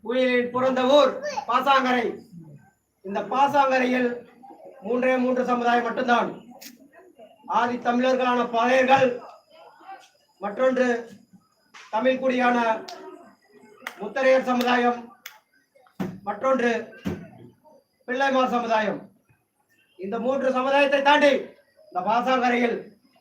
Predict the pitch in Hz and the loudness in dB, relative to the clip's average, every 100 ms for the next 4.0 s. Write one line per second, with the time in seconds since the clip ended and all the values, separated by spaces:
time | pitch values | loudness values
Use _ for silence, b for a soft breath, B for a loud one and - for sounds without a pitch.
0 | - 220 220 240 254 277 262 262 277 277 | -4 0 0 0 2 2 2 2 2 2
1 | 262 254 240 240 240 208 175 - - - | 2 0 0 4 4 2 -4 -6 -18 -20
2 | - _ 190 _ - - 185 - - - | -20 _ -20 _ -20 -20 -20 -20 -20 -20
3 | _ _ - 196 262 285 277 277 269 | _ _ -10 2 6 8 6 4 2